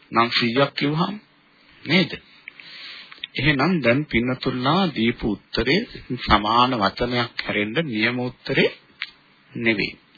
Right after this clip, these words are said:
එහෙනම් අද මතක තියාගන්න ඕනේ මොකද්ද මේ ආශාව කියන්නේ කියලා.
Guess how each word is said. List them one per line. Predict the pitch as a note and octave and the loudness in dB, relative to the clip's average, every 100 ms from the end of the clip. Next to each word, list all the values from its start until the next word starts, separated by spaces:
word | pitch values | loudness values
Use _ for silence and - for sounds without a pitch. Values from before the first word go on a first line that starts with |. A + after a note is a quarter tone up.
| - - - - - - - - | -18 -18 -18 -20 -20 -20 -20 -14
එහෙනම් | - D3 F3+ E3+ | -4 0 2 4
අද | A#2 | 4
මතක | E3 F#3+ D#3+ C3+ | 6 4 2 -2
තියාගන්න | C3 B2 A#2+ A2+ A2 G#2+ | 0 4 4 4 2 2
ඕනේ | A#2+ F#3 | 0 -2
මොකද්ද | A#2+ C3+ B2+ A#2+ C3 C#3+ | -2 0 0 0 0 2
මේ | F3 D3+ B2+ | 0 0 2
ආශාව | A2+ E3 D#3 C3 B2+ | 4 2 2 2 0
කියන්නේ | - A2 G#2+ - | 0 0 0 -2
කියලා. | - G2 - | -2 -2 -4